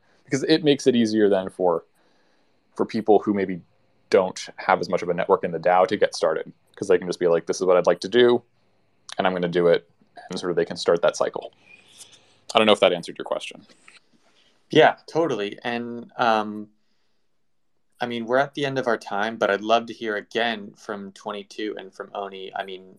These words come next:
Speaker 2: similar question. How can we improve the residency kind of experience? You know, I guess what, um, and then follow up, how can the dao help residents, right, do their best work?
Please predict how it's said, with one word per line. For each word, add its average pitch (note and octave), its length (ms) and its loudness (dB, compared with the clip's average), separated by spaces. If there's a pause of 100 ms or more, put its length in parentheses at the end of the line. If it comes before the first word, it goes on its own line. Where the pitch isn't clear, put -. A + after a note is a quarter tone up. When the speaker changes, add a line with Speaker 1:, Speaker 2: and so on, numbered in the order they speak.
Speaker 2:
similar A#2+ 460 -4
question. - 640 -8 (400)
How B2+ 240 6
can C3+ 220 -6
we A#2 360 -4
improve A2 760 -6
the G2+ 220 -6
residency G2 680 0
kind F#2 200 -6
of F2+ 160 -10
experience? C#3+ 840 -2 (440)
You D3 140 -2
know, D#3+ 400 0
I A2 80 0
guess A#2+ 320 -4
what, G#2+ 320 -4 (840)
um, G2+ 480 -4
and A#2+ 140 -8
then A#2 320 -10 (380)
follow B2 760 4
up, G2 260 6
how B2+ 220 4
can A#2+ 300 -10
the G#2 100 -12
dao A2 680 -4 (140)
help - 400 -8
residents, F#2+ 600 -12
right, G2 300 -6 (540)
do G#2+ 100 -6
their G2 140 -4
best F2+ 240 0
work? - 260 -10